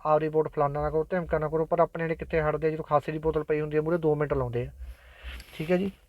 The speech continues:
ਤਾਂ ਇਹ ਭਾਈ ਹੈਗਾ ਗਾ ਸ਼ੁਭਮਨ ਗਿੱਲ, ਸ਼ੁਭਮਨ ਗਿੱਲ ਨੂੰ ਲਾਇਆ ਗਾ, ਆਪਣੇ ਵਾਸਤੇ ਮਹੱਤਵਪੂਰਨ ਚੀਜ਼ ਬਣ ਜਾਂਦੀ ਹੈ ਇਹ।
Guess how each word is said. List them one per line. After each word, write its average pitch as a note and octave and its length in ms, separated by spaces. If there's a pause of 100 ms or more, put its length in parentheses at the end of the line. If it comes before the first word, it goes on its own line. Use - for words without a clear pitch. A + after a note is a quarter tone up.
(280)
ਤਾਂ G#3 360 (1080)
ਇਹ G#3+ 140
ਭਾਈ A3 180
ਹੈਗਾ F#3+ 220
ਗਾ G#3+ 140
ਸ਼ੁਭਮਨ A3 480
ਗਿੱਲ, C#3 220 (1040)
ਸ਼ੁਭਮਨ G#3 480
ਗਿੱਲ E3 220
ਨੂੰ D#3+ 120
ਲਾਇਆ C#3 260
ਗਾ, F3+ 120 (300)
ਆਪਣੇ D3+ 240
ਵਾਸਤੇ D3 280
ਮਹੱਤਵਪੂਰਨ D#3 500
ਚੀਜ਼ C#3+ 200
ਬਣ C3+ 180
ਜਾਂਦੀ G#2+ 320
ਹੈ - 100
ਇਹ। E2 140